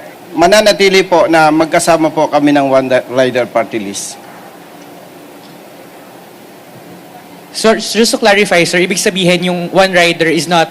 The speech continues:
Speaker 2: ac-, is accredited as a party list group, pero hindi ba siya accredited as a national party? Ganun po ba? Kaya kayo tatakbong independent?
Speaker 1: Ano po to? Ito pong, ah, One Rider Party List.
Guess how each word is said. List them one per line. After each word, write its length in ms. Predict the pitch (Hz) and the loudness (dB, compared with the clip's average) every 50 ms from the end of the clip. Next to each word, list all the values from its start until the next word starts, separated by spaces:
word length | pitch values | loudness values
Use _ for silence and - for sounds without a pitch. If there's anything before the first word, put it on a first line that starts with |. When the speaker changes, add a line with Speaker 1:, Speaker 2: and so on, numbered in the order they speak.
| - | -4
Speaker 2:
ac-, 160 | - 127 - - - - - - - - | -8 -8 -8 -10 -20 -20 -20 -14 -6 -4
is 80 | 196 180 | -2 -2
accredited 480 | 208 - 214 208 196 208 202 208 180 | 0 0 2 2 0 2 -2 -2 -2
as 80 | 175 - | -2 -2
a 80 | 196 | -2
party 320 | - - 170 170 170 170 160 | 0 2 0 0 0 -2 -4
list 160 | 160 - - | -6 -6 -6
group, 160 | - 156 156 151 - | -6 -6 -8 -6 -4
pero 160 | - 170 175 | -4 -2 -2
hindi 160 | 185 180 180 | -2 -4 -4
ba 80 | 175 170 | -4 -4
siya 160 | - 139 156 | -2 -2 -4
accredited 400 | - 170 165 156 160 160 160 156 | -2 -4 -4 -4 -2 -4 -4 -4
as 160 | 156 135 165 | -4 -4 -4
a 20 | 156 | -4
national 380 | 156 143 - 151 160 151 147 | -4 -4 -4 -4 -4 -4 -4
party? 320 | 147 - 143 135 131 151 151 | -4 -4 -6 -6 -6 -4 -2
Ganun 240 | 156 160 165 156 | -2 -2 -2 -4
po 80 | - 151 | -4 -6
ba? 160 | 143 139 131 | -4 -4 -2
Kaya 160 | 139 143 135 | -2 -4 -4
kayo 160 | 127 143 147 143 | -4 -4 -4 -4
tatakbong 420 | 131 - 135 - 139 143 131 113 127 | -6 -6 -8 -10 -8 -8 -8 -8 -8
independent? 560 | 143 131 127 - 131 120 113 113 113 123 131 - - - - - - - - - - - - - - - - - - - - - - - - - - - - - - - - - - - - - | -10 -8 -6 -6 -6 -6 -6 -8 -12 -14 -14 -16 -20 -20 -20 -20 -20 -20 -20 -20 -20 -20 -20 -20 -20 -20 -20 -20 -20 -20 -20 -20 -20 -20 -20 -20 -20 -20 -20 -20 -20 -20 -20 -20 -20 -20 -20 -8
Speaker 1:
Ano 240 | - 180 190 190 208 | -2 0 0 0 0
po 160 | 202 - 220 | 2 2 0
to? 180 | 208 202 185 233 220 | 2 4 4 4 4
Ito 240 | 175 175 160 202 180 | 4 2 -2 -4 -2
pong, 240 | 175 202 196 190 185 | 2 2 4 4 6
ah, 320 | 185 185 180 180 180 180 | 6 8 8 6 6 6
One 160 | 185 190 185 | 4 2 2
Rider 320 | 170 185 185 180 170 185 180 | 4 2 2 2 2 0 0
Party 480 | 180 - 143 170 - 185 185 165 151 | 0 0 -2 0 0 -2 -4 -2 -4
List. 320 | 151 147 - - - - | -4 -8 -10 -16 -18 -20